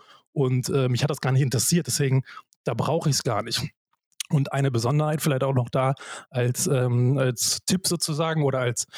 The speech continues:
als, ähm, ja, besondere, äh, Hinweis bei E T Fs,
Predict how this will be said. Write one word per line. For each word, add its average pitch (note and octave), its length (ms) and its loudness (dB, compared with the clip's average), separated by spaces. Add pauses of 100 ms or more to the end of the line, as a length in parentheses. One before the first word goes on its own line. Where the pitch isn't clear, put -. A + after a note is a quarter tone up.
(160)
als, C3 420 0
ähm, A2+ 360 2 (280)
ja, B2+ 100 0
besondere, C3+ 920 2
äh, - 20 2
Hinweis E3 580 2 (380)
bei C3 100 -2
E C3 120 -2
T - 140 0
Fs, - 400 -2